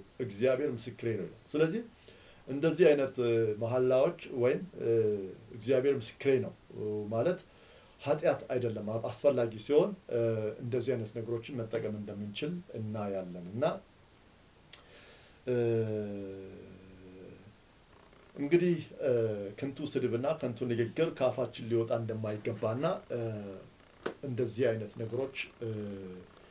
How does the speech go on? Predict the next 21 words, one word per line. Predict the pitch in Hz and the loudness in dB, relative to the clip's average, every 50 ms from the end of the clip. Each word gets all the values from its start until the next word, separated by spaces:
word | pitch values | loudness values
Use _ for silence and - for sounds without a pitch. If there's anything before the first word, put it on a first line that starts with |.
| - - - - - - - | -20 -20 -20 -20 -20 -20 -10
ከንቱ | - 123 123 113 120 135 | -6 -6 -6 -4 -4 -4
ንግግሮች | 127 117 113 117 113 120 127 127 | -4 -2 -2 -2 -2 -2 -2 -2
ከኛ | - - 131 120 120 117 | -2 -6 -6 -6 -6 -6
እንደማይጠበ-፣ | 113 113 110 107 104 104 104 104 107 - - 117 107 - 131 135 | -6 -6 -6 -6 -6 -6 -8 -8 -6 -4 -4 -4 -4 -4 -4 -4
እንደማይጠበቁ | 131 117 110 117 117 113 110 110 110 113 113 - - 117 107 113 117 113 - 160 165 175 - | -4 -4 -2 -2 -2 -2 -2 -2 -2 -2 -4 -4 -6 -6 -4 -4 -2 0 0 0 0 0 -2
እንግዲህ | - 120 107 139 135 | -4 -4 -2 -2 0
በመከራ | 127 127 131 135 135 143 143 143 | 0 0 0 0 2 6 8 8
ውስጥ | 143 143 139 - - - - | 8 8 6 2 -8 -18 -20
ጸንተን | - - - 139 131 117 - - 143 143 147 151 156 - - 120 | -10 -6 -4 -4 -4 -2 2 4 4 4 4 0 -8 -10 -6 -4
መጽናት | 113 120 120 - - 131 131 127 131 | -2 -2 -2 -4 -6 -8 -8 -8 -8
እንድንችል | 131 131 117 107 117 113 110 107 - - 143 139 160 - | -8 -8 -8 -6 -4 -4 -6 -6 -6 -4 -4 -4 -4 -4
ያስፈልጋል | 117 117 104 - - - 113 101 104 107 117 117 | -6 -6 -8 -8 -8 -8 -8 -6 -4 -4 -2 0
ማለት | 127 135 143 147 147 147 | 2 2 4 2 2 2
ነው። | 147 147 147 151 151 - - - - - - - - - - - | 0 0 0 0 -4 -8 -14 -20 -20 -20 -20 -20 -20 -20 -10 -6
እንግዲህ | 139 135 123 147 147 147 151 147 | -4 -2 -2 0 0 2 2 2
የዛሬ | 143 131 110 127 131 127 127 117 | 2 2 2 2 2 2 2 0
ቪዲዮ | 104 117 123 117 135 135 131 | -2 -4 -4 -2 0 0 0
ይህን | 120 113 113 117 113 113 | 0 0 0 -2 -2 0
ይመስላል። | 113 113 117 113 - - 135 143 139 - - - - - - | -2 -2 -4 -4 -2 2 2 2 2 2 -2 -8 -12 -8 -8
እንግዲህ | 113 104 107 120 123 120 | -6 -6 -6 -4 -4 -2
በቀጣዩ፣ | 113 113 113 117 113 113 - 120 117 117 | -4 -4 -4 -4 -8 -6 -4 -2 0 2